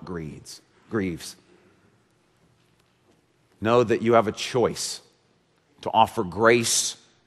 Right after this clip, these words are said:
in the grieving process. That God has provided you with a community here to help you in grieving. Know, too, that if you are feeling absolutely alone in your grief, that there is some truth to that.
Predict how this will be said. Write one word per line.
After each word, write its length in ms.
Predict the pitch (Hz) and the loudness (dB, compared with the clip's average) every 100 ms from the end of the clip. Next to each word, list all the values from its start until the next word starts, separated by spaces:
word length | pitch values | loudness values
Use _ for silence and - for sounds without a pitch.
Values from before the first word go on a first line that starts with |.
| _ | _
in 140 | 113 98 | -6 -4
the 80 | |
grieving 420 | 90 92 95 90 82 | -4 -4 -4 -6 -8
process. 600 | 82 76 - 73 - - _ _ _ _ _ - | -10 -10 -12 -16 -18 -20 _ _ _ _ _ 0
That 120 | 123 | 2
God 240 | 156 156 | 8 6
has 100 | 151 | 6
provided 640 | - 151 127 143 151 143 120 | 2 0 4 6 6 2 4
you 100 | 151 | 4
with 180 | 147 | 4
a 40 | 139 | 2
community 600 | - 143 147 151 147 139 | -2 -2 0 2 2 4
here 160 | 143 | 4
to 140 | 139 135 | 4 2
help 420 | - 135 165 - | 2 2 2 2
you 180 | 139 131 | 0 2
in 240 | 120 113 | 0 -2
grieving. 460 | 104 104 92 80 65 _ - - - _ _ _ _ _ _ _ _ _ _ _ _ _ _ _ _ - | -2 -2 -2 -6 -12 _ -20 -20 -20 _ _ _ _ _ _ _ _ _ _ _ _ _ _ _ _ -6
Know, 140 | 101 | -6
too, 220 | 95 113 | -2 -4
that 140 | 98 98 | -2 -2
if 180 | 95 - | -4 -4
you 120 | 107 | -2
are 80 | 98 | -2
feeling 460 | - 110 104 98 | -2 -2 -2 -4
absolutely 680 | 98 95 - 104 101 95 90 | -4 -4 -6 -8 -6 -8 -6
alone 400 | 85 90 95 95 | -6 -4 -4 -4
in 100 | 95 | -6
your 160 | 90 87 | -6 -8
grief, 460 | 85 95 92 - | -8 -8 -8 -12
that 140 | 87 78 _ _ | -18 -18 _ _
there 140 | 95 | -6
is 120 | 95 95 | -4 -4
some 180 | 95 | -8
truth 280 | 90 - 95 | -10 -10 -10
to 100 | - | -12
that. 240 | 64 64 | -20 -20